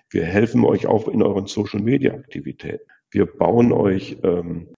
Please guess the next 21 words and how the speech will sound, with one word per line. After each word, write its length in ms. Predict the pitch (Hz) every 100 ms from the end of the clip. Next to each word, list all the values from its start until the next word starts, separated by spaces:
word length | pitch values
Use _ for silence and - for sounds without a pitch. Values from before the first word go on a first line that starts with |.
| -
sozusagen 440 | 101 98 92 -
vorge-, 800 | - - 110 120 120 104 - -
vorgefertigten 1040 | - - 127 127 131 123 120 117 - 113 -
Content 720 | - 117 143 - 87 - -
mehr 240 | 85 82
oder 240 | 80 76
weniger. 240 | 80 78 80
Den 160 | 85
könnt 200 | - 120
ihr 80 | 120
nach 220 | 104 -
eurem 440 | - 117 117 107 -
Gusto 420 | 110 - 104 -
einsetzen. 600 | 110 117 113 82 - -
Ihr 80 | 87
habt 120 | -
nicht 140 | 101 -
mehr 100 | 101
viel 300 | - 110 -
Arbeit 480 | 113 117 101 92
damit. 280 | 92 80 80